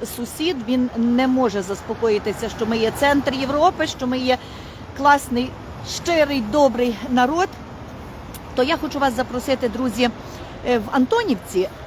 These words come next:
І якщо ви не будете мати можливості, е, слідкуйте за моїми включеннями. Не впевнена, що там є інтернет,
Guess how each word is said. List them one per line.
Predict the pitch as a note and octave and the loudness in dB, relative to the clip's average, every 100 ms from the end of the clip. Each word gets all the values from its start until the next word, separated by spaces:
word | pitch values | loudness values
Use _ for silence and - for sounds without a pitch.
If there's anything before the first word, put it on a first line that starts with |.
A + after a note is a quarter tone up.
| - | -10
І | C#4 C#4 C#4 C4 | -6 -2 0 0
якщо | C4 - C#4+ | 0 -2 0
ви | C#4 | 2
не | C4 | 0
будете | C4 B3 B3+ | 0 0 2
мати | B3 B3+ A#3+ | 2 2 0
можливості, | A#3+ B3 A#3+ A3+ - A#3 A#3 - - A#3+ | 2 2 2 0 0 0 0 -6 -4 0
е, | A#3+ - - | 0 -2 -4
слідкуйте | C#4+ C#4 C4+ B3 | -2 0 2 2
за | A#3 | 2
моїми | A#3+ B3 B3 | 2 2 2
включеннями. | B3 D#4+ G4 - A#3 A3 G#3+ | 0 2 0 0 -2 -2 0
Не | A3 A#3+ | 0 0
впевнена, | - B3 A#3 A3+ A3 | 2 2 4 0 -2
що | - | -4
там | A#3 A#3 A#3 | -4 -2 0
є | |
інтернет, | B3 B3 E4+ F#4+ A4+ | 0 0 0 0 0